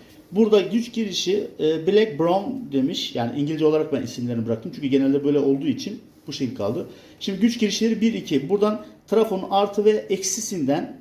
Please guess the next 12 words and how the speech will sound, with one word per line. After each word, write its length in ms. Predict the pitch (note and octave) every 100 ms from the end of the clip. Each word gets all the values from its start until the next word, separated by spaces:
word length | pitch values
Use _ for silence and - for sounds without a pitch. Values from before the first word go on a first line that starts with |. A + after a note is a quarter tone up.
| -
yani 240 | C3 A#2+ B2+
trafo, 420 | D#3 D#3 F3 - -
yani 320 | D3 B2+ B2 -
eğer 340 | D3+ D#3 -
trafonun 380 | D#3 D3 E3+ D#3
A 200 | B2+ C3+
C 200 | C3+ -
ise 440 | F3+ B2 D3+ G#3+ - - - -
ikisi 400 | G#2+ - A3+ -
faz 300 | - G3+ G3
nötr 340 | G3+ F#3 G3 G3+ - - -
çekersiniz. 560 | - C#3+ - C3+ C#3+